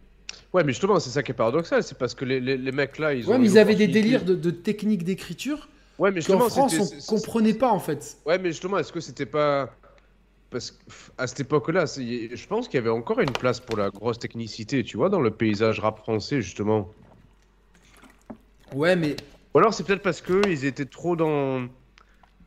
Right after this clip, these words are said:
Speaker 1: sans le vouloir, Akhenaton, il leur faisait trop d'ombre de par sa notoriété de l'époque, je sais pas.
Speaker 2: Non, mais je pense que, tu vois, regarde, par exemple, le choix de sortir, euh, Sol Invictus et l'album de Chien de Paille, il y a deux semaines d'intervalle, où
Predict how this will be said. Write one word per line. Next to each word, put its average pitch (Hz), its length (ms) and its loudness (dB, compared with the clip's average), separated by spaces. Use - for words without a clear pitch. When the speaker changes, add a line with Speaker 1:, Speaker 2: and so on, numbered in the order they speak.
Speaker 1:
sans 147 220 2
le 151 80 6
vouloir, 139 400 6
Akhenaton, 156 600 -2
il 147 80 -4
leur 120 200 -2
faisait 123 260 -6
trop 139 300 -6
d'ombre 131 500 2
de 113 100 -4
par 117 260 -2
sa 120 180 -4
notoriété 123 440 -2
de 117 60 -8
l'époque, 190 300 0
je 143 80 -6
sais 135 160 -6
pas. 143 360 -2
Speaker 2:
Non, 311 200 2
mais 220 120 6
je - 80 -4
pense 214 200 0
que, - 80 -6
tu 160 120 -6
vois, 214 220 6
regarde, 165 360 4
par 170 120 2
exemple, 190 360 0
le 160 60 -2
choix 214 320 4
de 170 100 0
sortir, 170 540 -4
euh, 147 340 2
Sol 180 260 2
Invictus 190 640 0
et 165 40 2
l'album 160 340 4
de 170 80 4
Chien 165 180 0
de 156 60 -2
Paille, 220 240 4
il - 20 4
y 170 40 6
a 147 40 2
deux 139 160 -2
semaines 170 320 -2
d'intervalle, 180 540 2
où 147 100 -2